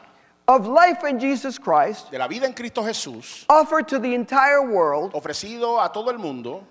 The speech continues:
Speaker 1: through his sacrifice on the cross.
Speaker 2: por medio del sacrificio en la cruz.
Speaker 1: It is our hope in Christ Jesus
Speaker 2: En nuestro espera-, en nuestra esperanza en Cristo Jesús,
Speaker 1: that we will be able to join him
Speaker 2: que nosotros nos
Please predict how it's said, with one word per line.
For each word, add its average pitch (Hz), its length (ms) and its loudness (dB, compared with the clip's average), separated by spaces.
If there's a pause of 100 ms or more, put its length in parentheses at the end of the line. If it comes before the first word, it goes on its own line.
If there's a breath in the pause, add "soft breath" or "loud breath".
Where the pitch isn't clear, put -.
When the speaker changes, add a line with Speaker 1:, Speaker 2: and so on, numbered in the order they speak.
(160)
Speaker 1:
through 320 240 6
his 277 180 2
sacrifice 220 680 4
on 190 140 -2
the 190 80 -4
cross. - 480 -6 (360)
Speaker 2:
por 143 140 0
medio 175 180 0
del 190 60 -2
sacrificio 139 520 -8
en 113 60 -10
la 104 80 -8
cruz. - 540 -18 (300)
Speaker 1:
It 247 120 8
is 226 140 2
our 277 200 8
hope 190 320 0
in 180 100 -4
Christ 156 380 0
Jesus 156 420 -4
Speaker 2:
En 123 140 -10
nuestro 123 420 -4
espera-, 120 320 -4
en 143 80 -4
nuestra 151 220 -4
esperanza 151 380 -4
en 107 60 -12
Cristo 101 240 -14
Jesús, 101 560 -16 (260)
Speaker 1:
that 214 200 8
we 277 140 0
will 277 160 2
be 247 180 -2
able 214 240 2
to 220 140 -4
join 165 380 -2
him 147 280 -8 (120)
Speaker 2:
que 147 100 -2
nosotros 165 300 -6
nos 180 100 -6